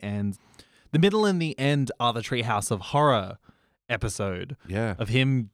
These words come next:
Speaker 1: you know, getting into Rapture and reading books, word books.
Speaker 2: <laughs>
Speaker 1: Um,
Speaker 2: And not eating his second dinner. Aye, aye, aye.
Speaker 1: yeah,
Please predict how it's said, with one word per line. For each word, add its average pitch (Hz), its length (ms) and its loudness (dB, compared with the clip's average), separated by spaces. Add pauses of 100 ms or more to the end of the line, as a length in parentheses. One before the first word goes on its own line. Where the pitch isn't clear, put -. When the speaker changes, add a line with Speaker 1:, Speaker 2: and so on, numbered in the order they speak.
Speaker 1:
you 120 80 0
know, 110 180 2
getting 101 440 -2
into 120 320 0
Rapture 120 480 -2
and 95 680 -4 (240)
reading 113 500 -2
books, - 520 0
word 165 360 2
books. - 540 -4
Speaker 2:
<laughs> - 540 -8
Speaker 1:
Um, 113 600 -2 (120)
Speaker 2:
And 117 200 0
not 131 200 4
eating 143 260 0
his 131 140 0
second 135 400 0
dinner. 107 420 0
Aye, 117 160 0
aye, 113 340 0
aye. - 120 -6
Speaker 1:
yeah, 113 320 0